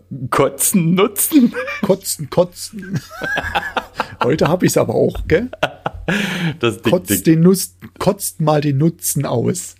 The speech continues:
Speaker 1: Die kotzt, kotzt mal den Nutzen aus. Den Kosten-Nutzen-Faktor, ja.
Speaker 2: Nutzen-Faktor,
Speaker 1: Ah, du, ich hab,
Speaker 2: ja.
Speaker 1: ich hab noch eine, ich hab noch eine Geschichte zu, zu Kosten-Nutzen-Faktor. Kotzen, die, der
Speaker 2: Hm.
Speaker 1: mich ziemlich
Speaker 2: Kotzt,
Speaker 1: ankotzt.
Speaker 2: kotzt.
Speaker 1: Ähm, ich hab jetzt eine Nachricht gekriegt, äh,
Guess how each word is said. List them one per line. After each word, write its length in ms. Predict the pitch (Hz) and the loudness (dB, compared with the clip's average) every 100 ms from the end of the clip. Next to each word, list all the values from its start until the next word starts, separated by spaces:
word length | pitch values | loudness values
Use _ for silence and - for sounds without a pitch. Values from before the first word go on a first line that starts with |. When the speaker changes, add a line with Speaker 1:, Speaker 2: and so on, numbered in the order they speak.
| _ - | _ -14
Speaker 1:
Die 60 | - - | -12 -2
kotzt, 300 | 131 1077 - - | 0 0 -4 -4
kotzt 340 | - 147 - - | 0 0 0 -2
mal 160 | 131 - | -2 0
den 280 | 180 - - | -2 -2 0
Nutzen 500 | - 143 - - 90 | 0 0 -4 -12 -6
aus. 260 | 87 90 90 131 151 151 135 - | -2 -2 -4 -8 -8 -10 -12 -10
Den 100 | 95 | -6
Kosten-Nutzen-Faktor, 1080 | 90 117 - 175 170 - 98 - 98 - 85 | -2 -2 -2 -4 -4 -6 -10 -10 -10 -6 -6
ja. 200 | 78 87 - | -4 -6 -8
Speaker 2:
Nutzen-Faktor, 600 | 151 - 135 123 117 104 | -12 -10 -8 -6 -4 -2
Speaker 1:
Ah, 40 | 104 | -2
du, 100 | 123 | -2
ich 140 | 104 | 0
hab, 100 | 139 | -2
Speaker 2:
ja. 80 | 180 | -2
Speaker 1:
ich 120 | 123 | -4
hab 120 | 156 131 | -4 -2
noch 160 | 127 | -2
eine, 220 | 123 107 | 0 0
ich 120 | 90 139 | 0 -4
hab 100 | - | -4
noch 100 | 113 | -4
eine 120 | 110 | -4
Geschichte 440 | 92 92 220 - | -4 -6 -6 -6
zu, 500 | - 104 95 87 85 78 | -8 -6 -4 -2 -2 -4
zu 180 | - 82 | -10 -8
Kosten-Nutzen-Faktor. 1600 | - 87 - 87 92 92 - 87 80 - 85 - 78 71 76 | -6 -6 -4 -2 -2 -6 -8 -8 -6 -8 -10 -8 -6 -6 -8
Kotzen, 540 | - 87 - 85 71 71 _ _ - | -6 -6 -6 -10 -10 -14 _ _ -20
die, 60 | - - | -16 -4
der 120 | 85 | -2
Speaker 2:
Hm. 60 | |
Speaker 1:
mich 160 | 80 - | -2 -6
ziemlich 220 | - 95 | -6 -4
Speaker 2:
Kotzt, 160 | - - | -4 -4
Speaker 1:
ankotzt. 340 | 80 - - | -6 -6 -4
Speaker 2:
kotzt. 500 | - 165 - - - - _ _ _ _ - | -2 -2 -4 -12 -16 -20 _ _ _ _ -6
Speaker 1:
Ähm, 460 | 87 90 85 80 78 - - - _ _ _ _ - | -2 2 0 -2 -8 -18 -20 -20 _ _ _ _ -18
ich 120 | - | -6
hab 160 | 104 - | -4 -4
jetzt 180 | 92 - | -6 -2
eine 120 | - | -2
Nachricht 300 | 156 208 175 | 2 2 2
gekriegt, 480 | 101 113 - - - | -2 -4 -6 -8 -4
äh, 400 | 95 90 87 | 0 2 0